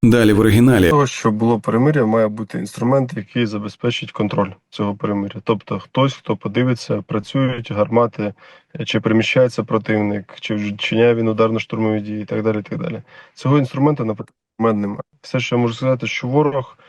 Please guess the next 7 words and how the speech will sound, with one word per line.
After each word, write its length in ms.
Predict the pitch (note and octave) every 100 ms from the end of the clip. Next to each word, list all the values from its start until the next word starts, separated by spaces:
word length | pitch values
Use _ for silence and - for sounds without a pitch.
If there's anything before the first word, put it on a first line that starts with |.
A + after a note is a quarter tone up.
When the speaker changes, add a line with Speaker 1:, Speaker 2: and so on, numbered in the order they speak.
| - _ _
Speaker 2:
е, 180 | - A#2 G#2+
це 120 | C3
робить 220 | C3 B2
виключно 380 | B2+ A#2+ - A2+
з 60 |
політичного 540 | - A#2+ A#2 A#2+ - A#2
аспекту, 500 | - E3 D#3 B2